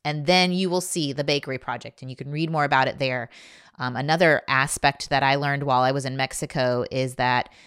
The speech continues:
one of the number one killers in the country is femicide. And so women are targeted and are vulnerable. And so we want to help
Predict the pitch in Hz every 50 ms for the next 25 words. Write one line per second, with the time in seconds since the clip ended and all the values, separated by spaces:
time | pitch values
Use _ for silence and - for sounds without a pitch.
0 | - _ _ - - 156 156 151 143 143 143 143 139 143 147 139 139 135 131 -
1 | - 151 139 139 127 127 123 123 131 - - - _ _ _ _ _ _ _ _
2 | - 160 156 156 156 147 139 139 139 - - _ _ _ _ - 156 - - 151
3 | 151 156 - 139 120 120 117 113 - - 139 131 131 123 - - - - - 151
4 | 135 123 123 - 104 69 64 76 190 - - - - _ _ _ - 143 143 139
5 | 135 - - - 143 135 131 127 143 147 156 156 139 131 131 135 - - 147 143
6 | 135 127 135 127 123 101 113 110 - - - - 139 135 131 127 123 123 123 120
7 | - - _ _ _ - - 143 139 131 151 160 196 247 220 143 131 123 107 -
8 | - - 139 131 131 - - 156 139 139 135 135 127 143 151 151 156 151 143 135
9 | 135 - - - - 147 135 131 127 127 _ _ _ _ _ _ _ - - 160
10 | 151 151 - -